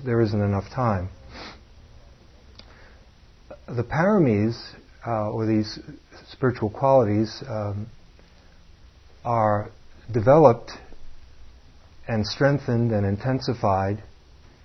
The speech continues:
and in the process of doing that, uh, it brings us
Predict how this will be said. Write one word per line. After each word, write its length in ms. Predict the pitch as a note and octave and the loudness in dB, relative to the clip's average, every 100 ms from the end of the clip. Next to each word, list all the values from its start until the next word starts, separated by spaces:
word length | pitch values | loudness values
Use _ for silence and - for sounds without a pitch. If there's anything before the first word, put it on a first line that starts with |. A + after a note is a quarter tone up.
| - - - | -20 -18 -6
and 140 | A2+ | -2
in 80 | G#2+ | 0
the 80 | G#2 | 0
process 460 | C3+ C3+ C3 A#2 | 0 0 -2 -4
of 120 | A#2 G#2+ | -2 2
doing 300 | B2 B2 G#2+ | 4 4 2
that, 260 | F#2+ F#2 - - - - - - - C3+ | -2 -6 -10 -20 -20 -20 -20 -20 -20 -12
uh, 380 | G#2+ G2 G2 G2 - - - - - - - | -8 -6 -6 -8 -14 -20 -20 -20 -20 -20 -14
it 160 | G#2+ - | -12 -2
brings 300 | B2+ B2 A#2+ | 0 2 2
us 200 | A#2+ | 0